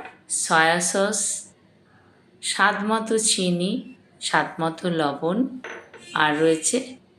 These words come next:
তেল। এই হলো এই চিলি পটাটো তৈরির উপকরণ। আমি একটি কড়াই বসিয়ে দিয়েছি গ্যাসের ওভেনে। এতে আলুগুলো আগে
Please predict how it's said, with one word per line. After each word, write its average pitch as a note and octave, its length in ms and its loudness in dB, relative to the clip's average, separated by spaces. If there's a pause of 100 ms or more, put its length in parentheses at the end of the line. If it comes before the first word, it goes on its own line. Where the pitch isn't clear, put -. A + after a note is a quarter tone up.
(120)
তেল। D3+ 380 0 (680)
এই A3 220 6
হলো G3 540 2 (420)
এই D3 320 -4 (260)
চিলি A3 460 -2
পটাটো G3+ 480 2
তৈরির F3 520 2 (640)
উপকরণ। D#3+ 640 0 (440)
আমি F3 240 -2
একটি G3+ 240 -2 (140)
কড়াই E3+ 340 6
বসিয়ে G3 440 2
দিয়েছি G3+ 440 0
গ্যাসের F#3 420 2
ওভেনে। G3 420 -2 (640)
এতে E3 320 -4 (160)
আলুগুলো F3+ 720 2 (420)
আগে E3 440 -4